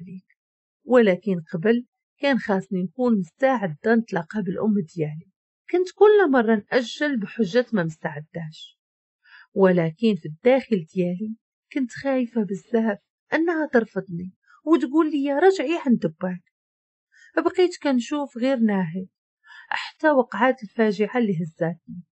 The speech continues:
فاش عرفت بموتها دخلت في حالة صدمة، بكيت ونهاريت. بابا ما عرفش شنو بيا وأنا ما قدرتش نقول ليه. كتمت كل شي في قلبي وتألمت في صمت.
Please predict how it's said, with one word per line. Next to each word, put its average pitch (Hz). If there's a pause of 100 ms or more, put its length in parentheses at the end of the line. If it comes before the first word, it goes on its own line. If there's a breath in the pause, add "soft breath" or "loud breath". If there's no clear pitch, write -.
(300)
فاش 359
عرفت 226
بموتها 196 (360)
دخلت 302
في -
حالة 190
صدمة، 170 (480)
بكيت 254
ونهاريت. 180 (880 loud breath)
بابا 349
ما 330
عرفش 294
شنو 247
بيا 175 (540)
وأنا 302
ما 349
قدرتش 277
نقول 190 (100)
ليه. 175 (720)
كتمت 370 (140)
كل 359
شي 339
في -
قلبي 170 (180)
وتألمت 269
في -
صمت. 190